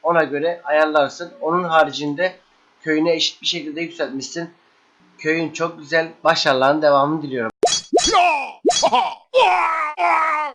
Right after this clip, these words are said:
Video başında da söylediğim gibi hala bu oyunu oynayan var mı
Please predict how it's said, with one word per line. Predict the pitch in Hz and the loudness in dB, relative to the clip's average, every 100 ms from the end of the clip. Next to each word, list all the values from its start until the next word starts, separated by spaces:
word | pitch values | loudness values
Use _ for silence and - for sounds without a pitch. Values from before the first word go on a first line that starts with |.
| - - 156 _ _ _ 170 180 _ 123 | -2 0 -6 _ _ _ -8 -8 _ _
Video | 147 175 196 | -2 2 4
başında | 185 - 185 190 | 4 4 2 4
da | 190 | 4
söylediğim | 190 180 160 170 180 | 4 2 2 0 0
gibi | 151 120 107 - _ _ _ _ _ | -2 -2 -2 -6 _ _ _ _ _
hala | 151 175 180 | 6 6 6
bu | 180 | 4
oyunu | 180 175 185 | 4 6 4
oynayan | 175 170 180 175 | 4 4 2 6
var | 180 | 4
mı | 180 180 | 4 2